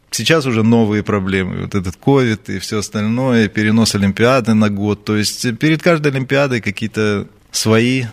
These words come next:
свои задачи стоят, которые надо преодолевать, которые надо решать, и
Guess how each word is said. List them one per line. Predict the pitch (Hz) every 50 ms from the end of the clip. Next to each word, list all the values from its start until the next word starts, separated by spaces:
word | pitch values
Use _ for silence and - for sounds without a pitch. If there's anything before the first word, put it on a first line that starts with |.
| - _ -
свои | - - 110 113 117
задачи | 110 113 113 101 95 90 85 - 92
стоят, | - - - 95 92 87 85 90 - - - - -
которые | - 104 92 - 104 101 98
надо | 101 101 95 98
преодолевать, | 95 - 101 101 95 98 98 95 101 98 110 127 135 -
которые | - - 92 - 95 95
надо | 90 92 92 92 95 92
решать, | 92 90 - - 110 113 117 113 - -
и | 82 80 80 80